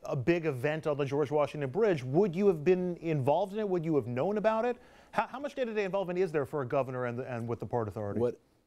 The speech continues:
Speaker 2: wh-, when you're governor, and we did change the law, uh, Andrew, <laughs> to, to say it's no longer acting as governor. We, um, I was in receipt every morning and every night,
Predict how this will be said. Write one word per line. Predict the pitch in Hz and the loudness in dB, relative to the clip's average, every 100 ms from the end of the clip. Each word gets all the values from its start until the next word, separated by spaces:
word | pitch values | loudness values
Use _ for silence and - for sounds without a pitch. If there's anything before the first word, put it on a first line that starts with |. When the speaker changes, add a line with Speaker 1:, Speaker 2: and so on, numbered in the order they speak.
| - | -12
Speaker 2:
wh-, | 127 135 156 151 113 | -6 0 2 0 -6
when | 120 139 151 | -2 2 4
you're | |
governor, | 143 131 117 110 | 4 2 2 0
and | 107 | -2
we | 107 | 0
did | 131 110 | 0 0
change | 127 113 95 | -2 -2 -2
the | |
law, | 101 107 98 90 | 0 2 2 0
uh, | - 95 92 | -2 -2 0
Andrew, | 104 92 92 92 - - - | 0 -2 -2 -4 -6 -6 -6
<laughs> | - - - | -10 -16 -2
to, | - | 0
to | 120 - | 0 -4
say | - 117 | -2 0
it's | 107 | 0
no | 117 | -4
longer | 107 107 101 98 | -2 -2 -2 -2
acting | 98 107 98 95 | -2 -2 -2 -4
as | 90 | -4
governor. | 90 113 104 82 - - - - | 0 2 0 -6 -14 -20 -10 2
We, | 123 151 170 175 165 | 6 6 4 -2 -6
um, | - 123 120 117 113 107 - _ _ _ _ - | -2 2 2 2 0 -4 -12 _ _ _ _ -4
I | 117 | -2
was | 139 139 110 - _ _ _ _ _ | 0 -2 -4 -12 _ _ _ _ _
in | 120 127 | 0 0
receipt | 123 - 156 120 113 _ - | -2 -2 0 0 -4 _ -2
every | 120 123 131 | 0 2 0
morning | 123 120 120 | 2 2 0
and | 110 | 0
every | 113 101 | 0 0
night, | 110 117 95 95 | 0 0 0 -4